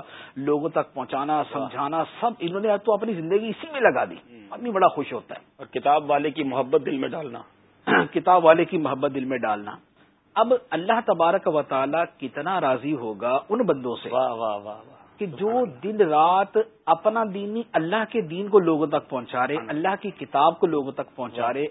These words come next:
Speaker 1: اللہ تعالیٰ کی کتاب ہی کا سمجھنا، سمجھانا ان کا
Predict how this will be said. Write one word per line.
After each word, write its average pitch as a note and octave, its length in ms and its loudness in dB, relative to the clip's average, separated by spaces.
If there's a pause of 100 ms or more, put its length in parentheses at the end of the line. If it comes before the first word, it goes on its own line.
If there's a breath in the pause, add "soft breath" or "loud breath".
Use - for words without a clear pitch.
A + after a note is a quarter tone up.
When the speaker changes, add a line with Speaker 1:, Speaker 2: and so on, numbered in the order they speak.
Speaker 1:
اللہ E3 340 -2
تعالیٰ E3 260 0 (100)
کی F#3+ 100 -8
کتاب E3+ 500 -2
ہی E3+ 140 -6
کا G3+ 120 0 (160)
سمجھنا، F3 400 -4 (100)
سمجھانا D#3 480 -2
ان E3+ 160 0
کا E3+ 220 6